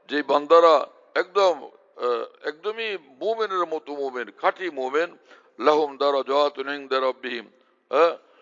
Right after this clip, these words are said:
লাহুম দারাজাতুন ইনদা রাব্বিহিম ওয়া মাগফিরাতুন ওয়া রিজকুন কারীম, যে এই সকল বান্দাদের জন্য আমার নি-, আমার নিকটে আছে অনেক বড় মর্তবা, অনেক বড় বড় মর্তবা,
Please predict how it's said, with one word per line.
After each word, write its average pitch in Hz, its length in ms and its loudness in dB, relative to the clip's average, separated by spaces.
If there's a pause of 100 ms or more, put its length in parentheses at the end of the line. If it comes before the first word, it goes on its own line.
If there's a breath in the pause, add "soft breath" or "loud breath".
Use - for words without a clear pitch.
(720 soft breath)
লাহুম 160 420 0
দারাজাতুন 156 840 2
ইনদা 143 300 -8
রাব্বিহিম 127 440 -8 (140)
ওয়া 143 160 2
মাগফিরাতুন 139 880 -2 (220 soft breath)
ওয়া 123 120 0
রিজকুন 143 400 -8
কারীম, 143 500 -6 (720 soft breath)
যে 180 140 6 (680)
এই 165 120 0
সকল 196 320 -2
বান্দাদের 160 560 -2
জন্য 147 240 -6
আমার 139 300 -2
নি-, 151 160 -14 (300)
আমার 151 260 -2
নিকটে 147 420 -4
আছে 135 320 0 (580 soft breath)
অনেক 165 360 -2 (100)
বড় 147 200 2
মর্তবা, 127 480 -4
অনেক 156 520 -6
বড় 156 340 6
বড় 147 340 0
মর্তবা, 113 540 -8